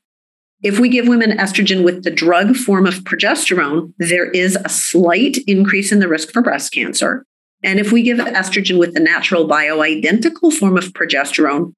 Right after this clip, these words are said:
there is no increase in the risk. It's as though they weren't on hormone replacement therapy at all. In fact, some studies go farther than that.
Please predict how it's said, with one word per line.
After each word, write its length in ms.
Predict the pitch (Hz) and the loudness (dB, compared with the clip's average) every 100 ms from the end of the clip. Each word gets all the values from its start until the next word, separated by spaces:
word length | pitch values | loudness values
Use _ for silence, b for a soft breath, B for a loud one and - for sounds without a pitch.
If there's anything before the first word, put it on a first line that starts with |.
| _ _ _ | _ _ _
there 160 | - 180 | -4 -2
is 140 | 165 | 2
no 300 | 185 170 165 | 2 2 2
increase 420 | - 160 156 156 156 | 0 -2 -2 -2 0
in 80 | |
the 60 | 156 | 0
risk. 220 | 160 - | 0 -2
It's 160 | 180 180 | -4 -2
as 140 | 170 | 0
though 120 | 180 | 0
they 120 | 165 165 | 0 0
weren't 240 | 160 160 | 0 -2
on 140 | 156 | -4
hormone 260 | 160 156 151 | 0 2 4
replacement 480 | 151 - 139 - 139 | 2 -2 -4 -2 0
therapy 340 | 131 139 - | 0 0 0
at 60 | 104 | 0
all. 240 | - - - _ _ _ | -2 -4 -10 _ _ _
In 180 | 214 202 | 0 0
fact, 580 | - 349 302 135 - | 0 0 0 0 -2
some 420 | - - 247 285 320 | -6 -2 0 2 2
studies 360 | - 226 220 | 2 2 2
go 160 | 196 185 | 2 0
farther 360 | 175 156 151 | 2 0 0
than 140 | 160 139 | -2 -2
that. 220 | 120 - | -4 -6